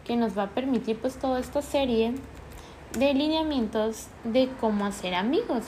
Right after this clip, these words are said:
pero más que nada de cómo ser amigos es cómo interactuar con las personas, ¿no? De una manera correcta, breve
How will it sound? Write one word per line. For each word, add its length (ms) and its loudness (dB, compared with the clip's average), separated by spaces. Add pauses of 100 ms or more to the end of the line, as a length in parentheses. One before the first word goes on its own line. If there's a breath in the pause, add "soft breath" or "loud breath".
pero 100 2
más 220 2
que 100 -4
nada 140 2
de 120 4
cómo 260 2
ser 200 -2
amigos 480 2
es 140 4 (180)
cómo 300 8
interactuar 640 2
con 100 -4
las 160 -2
personas, 640 -2
¿no? 220 2
De 60 2
una 180 0
manera 400 0
correcta, 680 2
breve 600 0